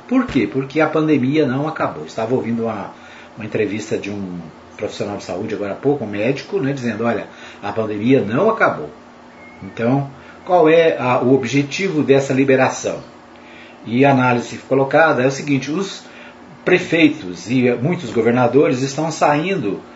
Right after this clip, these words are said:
da sua, dos seus cargos para disputar a eleição de dois mil e vinte e dois. O próprio governador de São Paulo, né,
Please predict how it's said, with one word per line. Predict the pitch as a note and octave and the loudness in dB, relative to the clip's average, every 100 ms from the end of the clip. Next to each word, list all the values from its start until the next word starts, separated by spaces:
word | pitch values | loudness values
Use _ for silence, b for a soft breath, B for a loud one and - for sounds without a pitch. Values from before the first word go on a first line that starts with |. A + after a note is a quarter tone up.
| B B - | B B -12
da | - A#2 | 0 0
sua, | - C3+ C3+ A#2+ G#2 | 0 2 4 4 2
dos | G2+ | -2
seus | - A2+ - | -4 -4 -2
cargos | C#3 D#3 B2+ - | 2 4 2 0
para | C#3 C#3 | 2 2
disputar | C3+ - D#3 D3 C#3 | 0 -6 -2 2 4
a | |
eleição | D3+ E3+ E3+ D3 D3+ | 2 0 0 0 2
de | |
dois | C3+ A#2+ | 0 0
mil | A2+ | 0
e | A#2 | 0
vinte | C3 C#3+ | 0 -2
e | |
dois. | F#2 D#2 D#2 B2+ | -6 -8 -10 -6
O | C#3+ | -4
próprio | C#3 D#3 D#3 C3 F#2 - B B B B - | 4 4 4 0 -4 -8 B B B B -4
governador | A2 A#2+ A#2+ G#2+ | 0 2 2 0
de | G2+ | -4
São | - A2+ | -6 -2
Paulo, | D3 D#3 B2+ G#2 | 4 6 6 2
né, | C3+ F3+ | 0 0